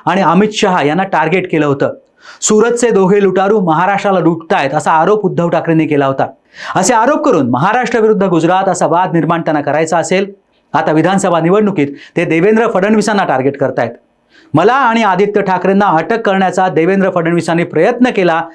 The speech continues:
असा प्रचार ते सध्या करतायत. पण आरोप करताना त्यावेळी ते स्वतः मुख्यमंत्री होते आणि गृह खातं अनिल देशमुखांकडे होतं, ही बाब ते विसरले असंच दिसतंय. सरकार त्यांचं असताना भाजप त्यांना कशी अटक करणार,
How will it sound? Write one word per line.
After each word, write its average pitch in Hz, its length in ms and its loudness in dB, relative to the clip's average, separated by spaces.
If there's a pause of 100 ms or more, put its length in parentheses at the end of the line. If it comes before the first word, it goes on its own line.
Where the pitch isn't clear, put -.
(120)
असा 143 180 -2
प्रचार 165 440 -2 (120)
ते 165 60 0
सध्या 156 300 -2
करतायत. 135 320 -2 (280)
पण 180 80 0
आरोप 175 440 0
करताना 185 500 0 (200)
त्यावेळी 180 280 0
ते 208 80 0
स्वतः 190 400 0
मुख्यमंत्री 220 540 0
होते 147 560 -2
आणि 170 140 0
गृह 170 320 2
खातं 208 220 -2
अनिल 196 260 2
देशमुखांकडे 208 640 0
होतं, 160 360 0 (220)
ही 202 60 0
बाब 170 300 0
ते 196 80 2
विसरले 180 480 0 (240)
असंच 151 260 -2
दिसतंय. 131 340 -2 (800)
सरकार 214 340 0
त्यांचं 254 300 0
असताना 214 380 0
भाजप 180 420 0
त्यांना 247 260 -2
कशी 226 260 -2
अटक 285 240 -2
करणार, 127 360 0